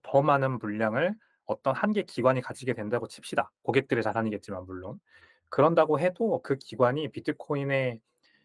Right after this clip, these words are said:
뭐 이천백만 개 하드캡이라든가 아니면 사 년 반감기를 뒤집을 수 있는 방법은 없어요. 현실적으로 없습니다.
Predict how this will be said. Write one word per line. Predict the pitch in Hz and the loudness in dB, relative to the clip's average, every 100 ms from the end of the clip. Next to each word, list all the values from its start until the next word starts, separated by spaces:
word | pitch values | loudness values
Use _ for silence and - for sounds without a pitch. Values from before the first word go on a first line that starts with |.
| _ | _
뭐 | - 113 | -2 -2
이천백만 | 123 - 139 127 120 135 135 | 0 0 0 0 2 2 4
개 | 123 | 2
하드캡이라든가 | 147 175 - 139 131 113 104 101 101 | 2 -2 -6 -2 0 0 -2 -2 -4
아니면 | 92 104 104 | -4 -4 -6
사 | - 113 | -2 0
년 | 120 120 110 | 0 0 -4
반감기를 | 110 104 120 117 117 135 - | -6 -2 -2 0 0 -2 -4
뒤집을 | - 156 160 | -4 0 0
수 | 165 - | -2 -2
있는 | 120 117 139 147 92 _ _ _ _ | -2 0 -2 -2 -6 _ _ _ _
방법은 | 123 135 180 247 | 0 4 6 6
없어요. | - - 135 104 - | 2 4 4 4 0
현실적으로 | 151 147 - 147 101 | -6 -6 -4 0 0
없습니다. | - 123 101 90 | -2 -10 -8 -8